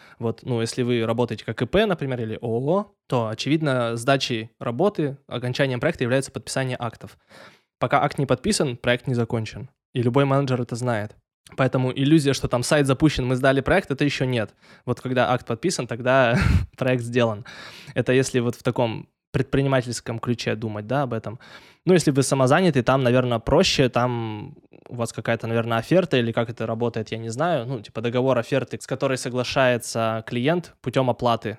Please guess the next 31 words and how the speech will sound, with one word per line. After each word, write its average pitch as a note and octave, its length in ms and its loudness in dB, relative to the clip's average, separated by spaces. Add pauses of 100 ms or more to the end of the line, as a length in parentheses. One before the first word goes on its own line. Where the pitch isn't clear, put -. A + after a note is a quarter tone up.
вашей A2+ 300 -4
работы. A2 300 -4
Если G#2+ 160 -8
он A2 60 -4
оплатил, B2 360 2
значит, C3 260 -2
он A#2+ 140 0
принял B2+ 300 0
эту A2+ 140 -2
оферту, E3+ 400 0
значит, A#2+ 340 -6
он A2+ 120 -4
там A2 140 -8
автоматически A#2 520 -6
принимает A#2+ 440 0
результат A#2 400 0
работы. A2+ 320 -2
Скорее C3 380 0
всего, B2 200 -4
это A2+ 120 -6
как-то - 240 -10
так A#2 240 -2
работает, C3 340 -2
потому A#2 240 -6
что - 180 -8
у A2+ 60 -8
самозанятых, B2+ 540 -4
я A2+ 80 -4
знаю, A#2 200 -4
нет A#2 240 -6
актов, - 440 -10